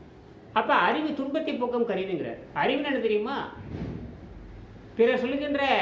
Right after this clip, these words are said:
உலகத்தில் இந்த மூலையில் யார் சொன்னாலும் அவர்கள், அவர்கள் சொல்லுகின்ற அறிவையும், பிறர் சொல்கின்ற அறிவையும்,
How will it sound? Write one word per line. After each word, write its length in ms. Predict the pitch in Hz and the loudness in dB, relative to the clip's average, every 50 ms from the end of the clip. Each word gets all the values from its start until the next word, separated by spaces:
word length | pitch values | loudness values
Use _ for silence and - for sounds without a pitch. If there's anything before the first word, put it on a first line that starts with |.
| 160 - - - - - - - - - - - - | 2 0 -4 -8 -14 -16 -18 -18 -18 -18 -18 -12 -4
உலகத்தில் 520 | - 180 233 262 262 254 - 269 269 262 233 | 0 2 2 2 2 2 0 0 0 0 0
இந்த 140 | 208 202 190 | 0 2 2
மூலையில் 420 | 202 226 247 247 262 269 247 175 | 2 4 4 4 2 0 0 2
யார் 280 | 160 170 185 233 247 - | 2 4 4 4 4 2
சொன்னாலும் 500 | 233 226 226 226 226 240 262 269 269 - - - - - - - - - - - | 0 0 2 2 2 2 2 0 -2 -4 -6 -10 -12 -14 -16 -16 -16 -16 -8 -2
அவர்கள், 480 | - 190 208 202 190 202 214 226 - - | 0 0 2 2 2 2 0 0 0 -2
அவர்கள் 420 | 180 190 196 240 240 233 226 - | -2 -2 0 2 4 4 2 2
சொல்லுகின்ற 300 | 240 247 254 254 254 226 180 170 | 2 0 0 0 2 4 4 4
அறிவையும், 440 | 180 202 208 202 - - 240 - - - - - - - - - - - - - - - - - - - - - - - - - | 4 4 2 2 2 0 -2 -2 -4 -6 -8 -12 -12 -14 -14 -14 -14 -16 -16 -16 -16 -18 -16 -16 -16 -16 -16 -16 -16 -16 -6 0
பிறர் 220 | - 226 269 285 269 | 4 4 4 4 4
சொல்கின்ற 360 | 277 269 262 262 254 240 233 196 180 | 2 0 0 0 2 4 4 4 4
அறிவையும், 420 | 180 202 202 196 202 233 - - | 4 4 4 2 2 2 0 -2